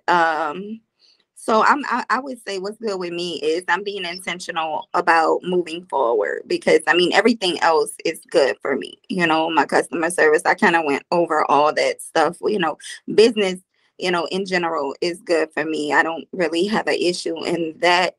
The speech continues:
department, but building to my next phase of business is, um, is what I can say that I'm building on. So just, um, being intentional about moving forward in the right direction,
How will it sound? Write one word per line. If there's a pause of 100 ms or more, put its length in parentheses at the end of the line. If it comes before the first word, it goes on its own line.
(100)
department,
but (520)
building (120)
to
my
next (180)
phase (100)
of
business
is,
um, (600)
is
what
I
can
say
that (380)
I'm
building
on.
So
just,
um,
being
intentional
about
moving
forward
in
the
right
direction,